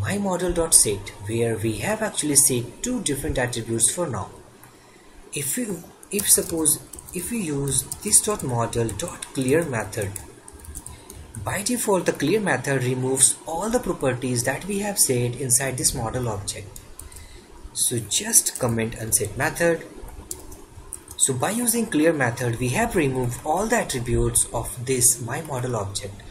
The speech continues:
So just save your file, go to browser and refresh this page. Once you refresh, you find that nothing occurs in this array because we have re-, made clear all the attributes from this array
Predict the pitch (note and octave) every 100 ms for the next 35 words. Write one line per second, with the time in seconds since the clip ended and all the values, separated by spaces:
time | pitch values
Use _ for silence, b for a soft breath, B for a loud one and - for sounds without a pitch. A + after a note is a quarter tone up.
0 | B B B - - A#2+ F#3+ A3+ - D3
1 | A#2 A2 - B2+ B2 A#2+ C3+ - A3 E3
2 | B2 A2+ B2+ - G#3+ G#3 - D3 - -
3 | - G2 G2 - - - - - - -
4 | - - - - B B - C#3+ G3+ -
5 | C4+ F3 A#2+ A#2+ A#2 - A#2+ E3 G3 E3
6 | C3+ B2+ B2 A2+ A2 G#2 A#2+ E3+ - G#3+
7 | G3+ - - - - - - - B2 -
8 | A#2+ A2+ - C#3+ F3+ - G#2+ G2+ G2 G2
9 | G2+ C#3+ C#3 C#3+ C#3 B B B B A#2
10 | B2 - F#3 A3 G#3+ F3 - - - -
11 | C#3 A#2+ A#2+ A#2+ - A#2 A2+ A2+ - D3
12 | F#3+ A3 - B2 - A2 A2 G#2 - C3+
13 | A#2+ C3+ - A2+ G2+ G#2